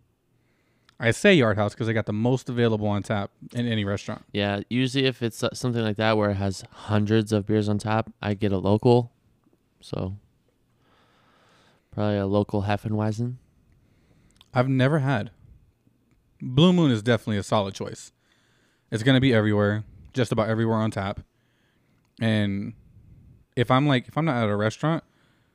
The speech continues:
Speaker 1: I love, love Modelo. Like, if I'm just, like,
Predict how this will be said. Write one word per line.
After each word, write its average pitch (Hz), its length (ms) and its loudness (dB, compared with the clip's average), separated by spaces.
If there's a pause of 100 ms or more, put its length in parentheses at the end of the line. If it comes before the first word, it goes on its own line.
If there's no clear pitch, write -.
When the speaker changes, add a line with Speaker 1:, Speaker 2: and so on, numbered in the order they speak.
(1040)
Speaker 1:
I 123 140 2
love, 113 880 0 (220)
love 113 260 2
Modelo. 104 460 -2 (920)
Like, 110 120 0
if 104 80 0
I'm 107 140 0
just, 98 140 -4
like, 101 280 -2